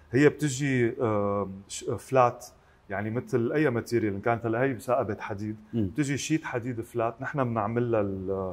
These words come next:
Speaker 2: درزات
Speaker 1: الدرزات تبعها،
Speaker 2: وبيتطاوجوا.
Speaker 1: وبعدين بتطاوجها وبتحطها على البيس تبعها، ما بدها براغي، ما بدها لحام، ما بدها شيء، وبيتركبوا بعدين التنجيدات فوقها وبتطلع ال-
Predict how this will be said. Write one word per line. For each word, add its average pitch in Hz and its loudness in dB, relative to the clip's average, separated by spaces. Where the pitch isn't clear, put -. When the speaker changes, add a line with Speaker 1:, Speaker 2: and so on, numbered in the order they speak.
Speaker 2:
درزات 120 6
Speaker 1:
الدرزات 117 -6
تبعها، 127 -4
Speaker 2:
وبيتطاوجوا. 117 6
Speaker 1:
وبعدين 127 4
بتطاوجها 139 8
وبتحطها 117 4
على 104 2
البيس 104 -2
تبعها، 98 0
ما 104 2
بدها 101 0
براغي، 98 -2
ما 95 -8
بدها 92 -8
لحام، 101 -8
ما 98 -8
بدها 95 -10
شيء، 101 -12
وبيتركبوا 110 2
بعدين 98 -2
التنجيدات 98 -8
فوقها 104 -2
وبتطلع 90 -10
ال- 85 -20